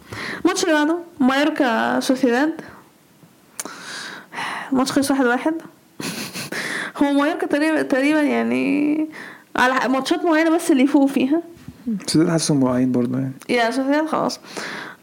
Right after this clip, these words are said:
Speaker 1: آم، بس سوسيداد هم اللي عملوا الماتش احسن وجابوا جون في الدقيقه ال-، التالتة.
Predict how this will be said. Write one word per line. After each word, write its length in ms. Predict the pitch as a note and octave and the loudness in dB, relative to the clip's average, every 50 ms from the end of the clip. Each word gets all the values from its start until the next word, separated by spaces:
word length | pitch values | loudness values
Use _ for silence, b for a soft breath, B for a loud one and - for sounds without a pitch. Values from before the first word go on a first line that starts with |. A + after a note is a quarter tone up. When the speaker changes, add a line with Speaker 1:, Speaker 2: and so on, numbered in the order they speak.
| _ - - | _ -6 -2
Speaker 1:
آم، 640 | C#4 C#4+ C#4+ C#4 C#4 C4+ C4+ C4+ C4+ C4+ C4+ C4 C4 - - - | 0 2 2 2 2 2 0 0 0 0 -2 -2 -4 -6 -4 0
بس 120 | C4+ D4+ | 2 2
سوسيداد 240 | D4+ F4 F4+ F4+ G4+ | 2 2 0 2 2
هم 240 | B4 B4+ B4 A4 G#4+ | 4 4 4 4 2
اللي 80 | F4+ F4+ | 2 0
عملوا 140 | F#4 F#4 F4 | 0 0 2
الماتش 220 | D#4 D#4+ E4+ - | 2 0 0 0
احسن 260 | - - - - B3+ A3+ | -2 -2 0 0 0 2
وجابوا 280 | A#3 A#3+ C4+ C#4+ C#4+ | 2 2 2 2 2
جون 120 | C4+ D4 D4+ | 2 2 2
في 140 | D4 C#4+ | 2 0
الدقيقه 260 | C4 A3+ C4 C#4 C#4 C4 | 0 2 2 2 2 2
ال-، 240 | A#3 A3 A3 G#3+ A3 A3 A3 A3+ - | 2 2 2 2 2 2 0 0 0
التالتة. 400 | A#3 A3+ - B3 C4+ C#4 C#4+ F4+ | -2 -2 0 -2 0 0 -2 -4